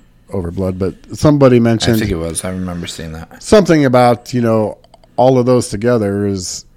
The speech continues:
Speaker 1: is as much as cable, and I thought about that, and I think that's accurate, but I still feel I would rather,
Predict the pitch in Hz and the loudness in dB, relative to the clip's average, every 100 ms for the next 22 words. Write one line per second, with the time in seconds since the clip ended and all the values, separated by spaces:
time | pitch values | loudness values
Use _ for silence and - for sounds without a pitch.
0 | - 110 101 95 110 107 101 - 135 131 | -10 -6 -6 -4 -4 -4 -6 -6 -2 -2
1 | 95 92 104 113 143 160 98 92 - 82 | -2 -6 -6 -4 -2 -2 -2 -6 -6 -8
2 | 101 - - _ - 165 143 143 135 156 | -8 -12 -20 _ -4 0 2 2 2 2
3 | 123 104 - 135 156 - 92 92 - 104 | 2 -2 -2 -2 -2 -4 -6 -8 -6 -6
4 | 92 - _ _ _ _ _ _ _ _ | -6 -12 _ _ _ _ _ _ _ _
5 | 107 135 123 - 107 101 110 101 95 113 | -2 0 0 -2 -2 -2 -2 -2 -2 -2
6 | 107 110 110 104 101 92 | 0 0 0 0 -4 -6